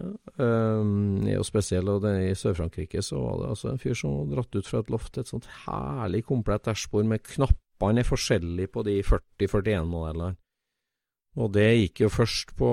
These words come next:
skjult budrunde da, til alle rikingene, kan du si, der han forlangt, ehm, han forlangt altså sju og et halvt tusen euro for det der sporet. Femogsytti tusen kroner.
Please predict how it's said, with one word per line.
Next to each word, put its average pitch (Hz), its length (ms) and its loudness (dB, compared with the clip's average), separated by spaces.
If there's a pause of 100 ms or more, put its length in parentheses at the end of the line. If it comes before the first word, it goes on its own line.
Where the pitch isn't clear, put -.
(200)
skjult 123 560 2
budrunde 117 480 4
da, 123 280 4
til - 180 0
alle 107 360 4
rikingene, 92 540 2
kan 117 140 0
du 123 60 0
si, 143 120 2
der 120 180 2
han 101 160 2
forlangt, 101 680 2 (280)
ehm, 98 540 -2 (840)
han 98 120 -2
forlangt 104 640 -2
altså 110 260 -6
sju 110 760 -6
og 120 100 -2
et - 120 -16
halvt 98 180 -6 (200)
tusen 85 580 -4
euro 82 300 -2
for 107 120 -2
det 95 100 0
der 85 120 -2
sporet. - 320 -8
Femogsytti 98 840 -4
tusen 95 300 0
kroner. 92 240 2